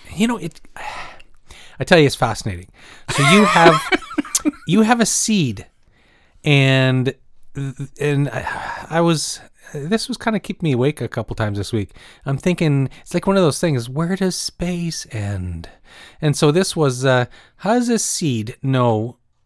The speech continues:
to grow in the way it does with whatever flavor, spiciness, and, you know, multi-leaves, that, that, you know, so the, the beets, before they went bad, started growing, and you could see that they were red, right? And other ones were like, you know, it's,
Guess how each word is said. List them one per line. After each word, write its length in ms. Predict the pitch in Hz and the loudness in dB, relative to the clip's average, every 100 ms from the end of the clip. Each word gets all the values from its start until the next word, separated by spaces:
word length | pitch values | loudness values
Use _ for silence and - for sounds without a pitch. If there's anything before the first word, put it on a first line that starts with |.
| - | -12
to 80 | 131 | -8
grow 580 | 117 135 120 95 110 - _ - | 0 2 2 0 -6 -12 _ -4
in 120 | 127 | 0
the 60 | |
way 140 | 120 123 | 0 0
it 160 | 135 - | -4 -4
does 560 | 120 95 104 - - - | -4 -4 -10 -14 -16 -12
with 400 | - 117 - - | -6 -6 -6 -14
whatever 420 | 117 113 117 123 139 | -6 -2 -2 -2 -6
flavor, 400 | - 113 113 123 | -4 -4 -4 -6
spiciness, 800 | - 117 113 127 113 117 - - | -6 -6 -4 -4 -4 -4 -6 -4
and, 200 | 120 - - - - | -6 -6 -14 -20 -8
you 100 | 135 | -4
know, 100 | 123 | -2
multi-leaves, 680 | 120 120 - 120 117 120 110 | 0 -2 -4 -4 -2 -2 -2
that, 220 | 120 113 | -6 -6
that, 240 | 123 107 | -8 -8
you 100 | 117 | -6
know, 80 | 127 | -6
so 300 | 113 - 139 | -4 -2 0
the, 160 | 127 120 | -2 -4
the 180 | 113 123 | -2 -2
beets, 340 | 110 185 170 | 0 -2 -2
before 300 | - 123 143 | -8 -4 -2
they 120 | 120 | 0
went 200 | 117 107 | 0 0
bad, 380 | 131 131 101 104 - - - | 0 -2 -2 -8 -14 -20 -20
started 480 | - - 151 127 117 | -14 -2 0 2 0
growing, 380 | 107 147 151 117 | 2 2 2 0
and 160 | 113 117 | -2 -2
you 140 | 127 | -4
could 160 | - - | -4 -4
see 220 | - 120 | -4 -4
that 220 | 123 123 | -4 -4
they 160 | 110 107 | -4 -4
were 180 | 104 | -4
red, 560 | 98 92 90 143 80 82 - | -8 -8 -6 -6 -8 -10 -14
right? 180 | 98 143 - - - _ | -10 -10 -10 -20 -20 _
And 280 | 127 123 120 | -4 -2 -2
other 200 | - 180 | 0 0
ones 320 | 175 113 107 107 | 0 -2 -4 -4
were 120 | 120 | -2
like, 320 | 117 113 - | -2 -4 -4
you 160 | 143 117 | -4 -4
know, 120 | 120 | -6
it's, 400 | 120 139 - | -8 -8 -8